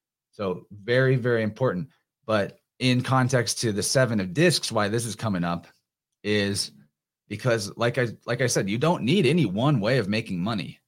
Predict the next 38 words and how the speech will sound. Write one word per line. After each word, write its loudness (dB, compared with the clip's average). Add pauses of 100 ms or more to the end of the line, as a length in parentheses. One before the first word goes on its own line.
(200)
You -2
are 2
not 0
your -4
job. -4 (500)
And -2
if -2
your 2
job's 4
annoying 2
you, 2
bothering 4
you, 4
worrying 0
you, 2 (220)
like -6
we -2
said 0
in 0
The -2
Taming -4
Power 0
of -4
the -6
Great, 0 (800)
that's 0
how 2
you -6
can -4
know -2 (240)
that, -2 (500)
like, -8 (1500)
being 0
<laughs> -
worried 6
about 2
little 4
things, -2